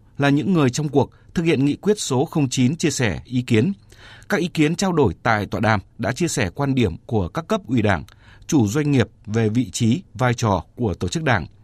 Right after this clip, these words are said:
các đoàn thể trong các hoạt động sản xuất kinh doanh và sự phát triển bền vững của doanh nghiệp trong tình hình hiện nay. Thực trạng công tác xây dựng Đảng trong các doanh nghiệp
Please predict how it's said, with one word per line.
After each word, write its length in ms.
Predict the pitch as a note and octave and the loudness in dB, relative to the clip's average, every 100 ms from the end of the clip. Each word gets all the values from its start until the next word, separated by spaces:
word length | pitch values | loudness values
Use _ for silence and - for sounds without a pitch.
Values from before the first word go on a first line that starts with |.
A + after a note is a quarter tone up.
| - - - - | -20 -20 -12 -4
các 120 | G#3 | 0
đoàn 180 | E3 A2+ | 0 2
thể 240 | B2 F2+ - - | 0 0 -4 -12
trong 220 | - C#3 B2+ | -4 -4 -2
các 140 | D#3+ | -4
hoạt 120 | C#3 | -2
động 180 | A2+ - | -2 -4
sản 220 | - G2 | -4 -6
xuất 240 | D#2 E3 - | -4 -6 -2
kinh 120 | C3+ | 0
doanh 180 | B2+ A#2 - | 2 0 -4
và 160 | G2+ G#2 | -2 -2
sự 260 | - A2+ F2 | -2 -4 -4
phát 180 | F3+ | -8
triển 260 | - G#2+ E2+ | -4 -4 0
bền 180 | G2+ F2 | 0 0
vững 200 | G2+ F3+ | -2 -4
của 200 | - G2+ | -4 -2
doanh 160 | A#2+ | 0
nghiệp 160 | A2+ G2+ - | 0 0 -4
trong 220 | B2 A2+ | -4 -4
tình 160 | G#2+ G2+ | -2 0
hình 140 | F#2 | 0
hiện 160 | G2+ F#2+ | 0 0
nay. 200 | A2+ G2+ - - - - - - - | 0 -2 -8 -20 -20 -20 -20 -14 -2
Thực 160 | F3+ | -2
trạng 320 | D#3 E3 C3 C#3 | 2 2 0 -2
công 140 | E3+ | -2
tác 200 | F#3+ G3+ | -2 -2
xây 120 | F#3+ | -2
dựng 160 | D3 B2 | 0 0
Đảng 220 | A2 D#2+ - | 0 -2 -4
trong 240 | C#3+ A#2+ | -2 -2
các 240 | A#2 D3+ - | 0 -4 -4
doanh 220 | C3+ A2+ | -2 0
nghiệp 160 | G#2+ | 0